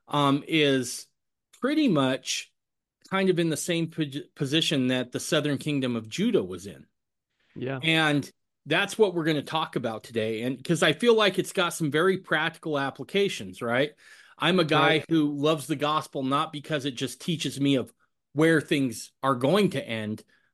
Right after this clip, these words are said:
Speaker 1: but it, I, I really believe that the gospel of Jesus Christ gives us a lot of tools to be able to, um, navigate this life with. And, and I think your talk was, was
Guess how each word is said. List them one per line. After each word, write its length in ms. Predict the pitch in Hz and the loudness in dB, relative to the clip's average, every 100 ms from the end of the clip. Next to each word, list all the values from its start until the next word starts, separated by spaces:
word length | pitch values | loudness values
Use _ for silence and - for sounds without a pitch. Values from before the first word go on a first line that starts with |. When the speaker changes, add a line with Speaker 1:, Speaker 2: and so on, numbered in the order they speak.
| _ | _
Speaker 1:
but 420 | 139 147 143 143 - | -2 2 4 2 -4
it, 260 | 165 139 | -8 -6
I, 200 | 123 156 | -2 -2
I 120 | 143 143 | 2 2
really 320 | 139 175 165 | 6 6 6
believe 360 | 139 139 135 | 4 2 2
that 100 | 127 123 | 0 -6
the 60 | |
gospel 460 | 127 131 131 - 120 | -4 -2 -2 -4 -6
of 60 | |
Jesus 340 | 113 123 113 - | -2 -4 -4 -4
Christ 420 | 170 180 156 - | 0 2 0 0
gives 240 | 147 120 | -2 0
us 200 | 127 - - - _ _ | -4 -6 -14 -20 _ _
a 60 | 139 | 0
lot 300 | 131 139 139 | 4 4 4
of 180 | 123 - | 2 -2
tools 680 | - 247 220 123 135 - - _ _ _ _ _ _ | -4 0 2 2 0 -6 -16 _ _ _ _ _ _
to 540 | - 175 147 139 131 120 _ _ | 0 4 6 6 2 -2 _ _
be 200 | 135 151 139 147 | -10 -8 -2 0
able 240 | 143 156 143 | 0 0 -2
to, 560 | - 143 131 120 117 _ _ _ _ - | -2 0 0 0 -6 _ _ _ _ -6
um, 480 | 131 120 113 104 - _ | -2 0 -2 -4 -12 _
navigate 720 | 156 139 135 143 147 131 127 127 | 0 2 2 2 0 0 0 -4
this 240 | 117 - | -8 -6
life 340 | 107 120 123 | -6 -6 -6
with. 260 | 82 85 - _ - - _ | -10 -14 -16 _ -20 -20 _
And, 340 | - 147 135 135 | -4 0 2 0
and 200 | 131 127 | 0 0
I 100 | 120 | 0
think 240 | 170 147 | 0 -2
your 120 | 139 123 | -2 -4
talk 380 | - 135 131 | -2 -2 -2
was, 440 | 131 117 101 - - - | -2 -2 -2 -10 -20 -20
was 640 | 135 117 123 127 113 - - | -16 -14 -4 -2 -2 -6 -18